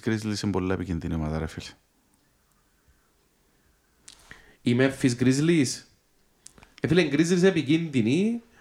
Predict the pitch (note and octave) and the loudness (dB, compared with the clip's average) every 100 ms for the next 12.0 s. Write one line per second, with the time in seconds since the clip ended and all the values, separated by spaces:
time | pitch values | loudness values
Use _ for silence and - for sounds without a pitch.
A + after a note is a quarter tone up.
0 | - _ _ _ _ B2 B2+ B2 B2 A#2+ | -20 _ _ _ _ 2 4 4 4 4
1 | A2+ A2 G#2 G2+ - C3 C#3 F3+ F#3 F#3+ | 4 4 4 2 0 2 4 4 4 2
2 | F3+ F#3+ F3 B2+ A2 - - A2 G#2 G#2 | 2 2 2 2 0 0 -2 -2 0 0
3 | G2 F#2+ - - G2 - G#2 G2 F#2+ - | 0 -2 -4 -4 -4 -2 -2 0 -2 -4
4 | _ _ _ _ - - - - - - | _ _ _ _ -20 -20 -20 -20 -20 -20
5 | _ _ _ _ _ _ - C#3+ E3 - | _ _ _ _ _ _ 0 0 0 -2
6 | D3 E3 - - A#2+ D3 E3+ - D#3+ D3 | -2 -2 -4 0 2 2 -2 -4 -2 0
7 | D3 D3+ F3 F#3+ D3 C3 B2+ A#2+ B2 B2 | 0 2 0 0 0 2 2 0 0 -2
8 | A2 A#2 B2 B2+ - B2 G#2+ A2 A2 F#2+ | 0 0 0 0 -2 -2 0 0 -2 -4
9 | F#2+ - F#2+ - - F2 F#2 G#2 - - | -6 -6 -10 -8 -4 -4 -4 -6 -10 -18
10 | _ - - - B2 - D3+ - E3 D3+ | _ -20 -20 -4 -2 0 0 0 0 0
11 | D#3 F2 D#2 E2 F2+ F#2 A#2+ - G2+ F#2 | -2 -2 -4 -4 -6 -6 -8 -6 -6 -6